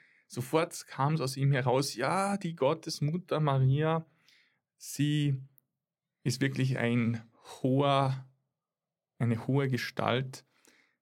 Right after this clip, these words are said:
eine gut erfundene, gut komponierte Gestalt. Sie war immer ein Anziehungspunkt.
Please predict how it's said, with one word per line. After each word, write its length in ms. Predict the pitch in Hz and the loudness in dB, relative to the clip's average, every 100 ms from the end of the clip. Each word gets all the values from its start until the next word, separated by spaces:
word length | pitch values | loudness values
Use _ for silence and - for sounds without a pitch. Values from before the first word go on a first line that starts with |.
| _ _ _ - | _ _ _ -2
eine 160 | 110 | -2
gut 420 | 110 135 151 - - | 2 0 0 -4 -2
erfundene, 840 | 120 117 - 135 151 135 135 127 | -2 0 0 2 4 4 4 2
gut 260 | 131 151 - | 2 -2 -2
komponierte 800 | - 127 131 127 131 135 135 123 | -2 0 2 4 4 2 0 -2
Gestalt. 640 | 117 - 113 113 135 127 | -4 -2 0 2 0 -6
Sie 300 | - 120 113 | -10 -6 0
war 180 | 117 120 | 0 2
immer 260 | 135 139 | 2 4
ein 260 | 127 120 120 | 2 2 2
Anziehungspunkt. 1400 | 123 143 151 - 135 135 131 - - 139 139 - - | 0 0 0 0 2 2 0 -6 -4 -2 -4 -10 -20